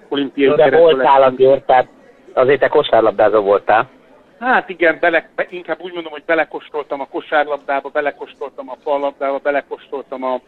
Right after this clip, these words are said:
Speaker 1: a, a, az amatőr boxba, de, de, de sehol nem, ö, jutottam el a, a, az élsportoló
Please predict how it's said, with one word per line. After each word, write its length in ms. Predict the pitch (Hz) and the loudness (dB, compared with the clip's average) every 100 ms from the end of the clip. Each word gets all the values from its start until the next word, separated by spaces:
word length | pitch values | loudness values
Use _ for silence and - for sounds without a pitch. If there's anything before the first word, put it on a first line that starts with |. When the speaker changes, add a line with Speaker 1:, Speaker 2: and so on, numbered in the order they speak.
| - | -4
Speaker 1:
a, 220 | 131 127 - _ _ _ 139 | -2 0 -4 _ _ _ -4
a, 260 | 123 127 135 | -2 -2 -6
az 140 | 139 | -10
amatőr 500 | 147 143 139 151 135 | -4 -4 -2 -4 -4
boxba, 420 | 131 139 - - 131 | -4 -8 -8 -8 -6
de, 280 | 143 135 - _ _ _ | -2 -4 -4 _ _ _
de, 300 | 139 135 151 - | -4 -2 -2 -6
de 80 | 139 | -14
sehol 440 | - 175 156 147 | -6 -6 -4 -6
nem, 320 | 135 135 139 135 131 135 - | -4 -4 -6 -8 -8 -10 -8
ö, 260 | 135 127 | -6 -4
jutottam 540 | 131 143 151 - 135 131 | -6 -6 -6 -4 -6 -4
el 140 | 131 | -2
a, 120 | 131 127 - - | 0 0 -6 -10
a, 280 | 123 123 127 | -6 -4 -6
az 160 | - 127 | -8 -2
élsportoló 760 | 147 135 - 139 127 143 127 | 0 0 -4 -6 -4 -4 -6